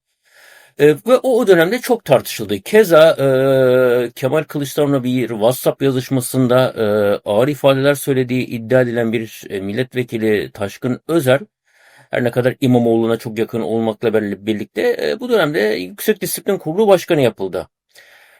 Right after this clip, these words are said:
E, son olarak Muharrem İnce'nin de alınması bu konuda en azından, e, Cumhuriyet Halk Partisi açısından, yönetim açısından çok ciddi bir hassasiyet olmadığı görülüyor. Şimdi şunu denebilir, Muharrem İnce'nin yeri ayrı. İki bin on sekizde Cumhurbaşkanı adayıydı.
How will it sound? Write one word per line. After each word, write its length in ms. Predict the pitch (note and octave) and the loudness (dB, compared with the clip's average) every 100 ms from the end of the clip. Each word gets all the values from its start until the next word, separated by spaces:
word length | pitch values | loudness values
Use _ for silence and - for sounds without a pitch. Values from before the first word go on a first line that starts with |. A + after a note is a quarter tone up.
| _ | _
E, 280 | A2+ A#2+ A#2+ | 0 2 0
son 320 | A#2 - C#4+ | -4 -4 -2
olarak 340 | F4+ D4 B3 B3 | 0 0 0 0
Muharrem 460 | G#3+ G#3+ A3 A3 - | 2 4 4 0 0
İnce'nin 500 | G3+ G3 G3+ G#3 G3 | -2 0 0 0 4
de 80 | E3 | 2
alınması 680 | - G3 A3 E3 C3 G3+ | 4 2 4 2 -2 -8
bu 80 | A3+ | -8
konuda 380 | - F#3 E3 C#3+ | -2 0 2 0
en 180 | - F#3 | 2 0
azından, 600 | D3 A2 G#2+ G#2 C#3+ E3 | 0 -2 -4 -2 -2 -4
e, 760 | F#2 A#2+ A#2+ A#2 A#2 A#2 A2+ | -4 -2 0 0 0 -2 -4
Cumhuriyet 320 | A2+ B2+ D3 D#3+ | -4 -4 -4 -4
Halk 180 | D3+ | -4
Partisi 320 | D3 B2+ - C3 | -4 -4 -4 -6
açısından, 480 | - - B2 A#2 | -6 -8 -4 -2
yönetim 340 | A#2+ A#2 A2+ C3 | -2 -4 -4 -6
açısından 400 | A#2+ - A#2 A#2 | -6 -8 -8 -6
çok 220 | C#3 C3 | -8 -12
ciddi 260 | A#2+ - A#2+ | -14 -8 -6
bir 60 | |
hassasiyet 640 | A#2+ B2 - C#3+ C#3 E3+ | -4 -6 -4 -4 -4 -4
olmadığı 320 | A3+ A3 C#3 A#2 | -4 -2 -2 0
görülüyor. 420 | G#2+ G2 G2 C3 | -2 -2 -4 -6
Şimdi 280 | - D#3+ D3 | -6 -8 -6
şunu 260 | G3+ G3+ | -6 0
denebilir, 380 | G3+ G3+ E3+ A#2 | 2 2 2 0
Muharrem 420 | G#2+ B2+ C3 C3+ | 0 2 2 2
İnce'nin 320 | C3 A#2 D3 | 0 0 0
yeri 200 | C3 C#3+ | 2 4
ayrı. 200 | B2+ G2+ | 4 4
İki 300 | F#2+ - - | -4 -10 -8
bin 60 | B2 | -2
on 140 | B2 | -2
sekizde 420 | A#2 B2 A2+ A2 A#2 | -2 -6 -8 -8 -6
Cumhurbaşkanı 580 | A#2+ A#2+ A2 - C#3 - | -4 -2 -2 -2 -6 -4
adayıydı. 480 | A#2 A2+ G#2 - | -2 -2 -2 -6